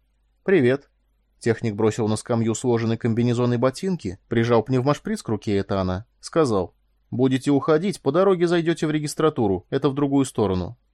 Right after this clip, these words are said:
До свидания». И удалился. Этан бросился к одежде. Бумажник так и лежал в кармане. Или, по крайней мере, был опять в кармане. Он испустил вздох облегчения, оделся, расправил плечи, стараясь морально приготовиться к чистосердечному признанию,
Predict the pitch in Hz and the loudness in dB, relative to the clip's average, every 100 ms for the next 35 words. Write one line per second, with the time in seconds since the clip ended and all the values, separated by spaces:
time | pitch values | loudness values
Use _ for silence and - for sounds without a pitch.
0 | _ - 127 214 147 143 135 92 - _ | _ -6 -4 0 2 2 2 -2 -8 _
1 | _ _ _ _ 190 175 127 98 90 - | _ _ _ _ -2 0 0 -2 -4 -6
2 | 87 - _ _ _ _ _ _ _ _ | -10 -10 _ _ _ _ _ _ _ _
3 | _ _ _ _ _ - 202 147 165 151 | _ _ _ _ _ -8 -2 0 0 -2
4 | 151 147 147 143 127 107 87 92 90 - | -2 -4 -8 -6 -4 -4 -6 -8 -16 -18
5 | _ _ _ - 143 190 170 165 - 156 | _ _ _ -4 0 2 2 0 -2 -2
6 | 165 147 113 95 - 101 95 92 90 - | -2 0 -2 -2 -2 -2 0 -2 -6 -12
7 | _ _ - 190 135 107 - 104 98 98 | _ _ -8 -4 -2 -2 -2 -2 0 0
8 | 98 101 131 185 185 117 - - - 92 | -2 -2 -2 -2 -2 -4 -4 -6 -4 -4
9 | 90 87 107 _ _ _ _ _ _ 107 | -4 -8 -12 _ _ _ _ _ _ -2
10 | 117 120 143 - 196 185 160 170 170 151 | -2 -2 -6 -4 -4 -4 -2 -4 -2 -4
11 | 151 - 107 92 87 - _ - 101 92 | -6 -6 -6 -4 -6 -10 _ -4 -2 0
12 | 110 139 - 135 107 101 - 113 107 107 | -2 -2 -6 -6 0 0 2 2 2 0
13 | 147 180 - 90 - 107 107 104 113 113 | 0 -2 -4 -8 -2 2 2 2 2 4
14 | 110 110 117 127 156 175 113 104 - 143 | 2 0 0 0 0 -2 -4 -8 -8 -8
15 | - 156 151 180 - 170 160 170 147 117 | -6 -4 -2 -2 -2 -4 0 0 0 0
16 | 92 87 85 | -2 -4 -8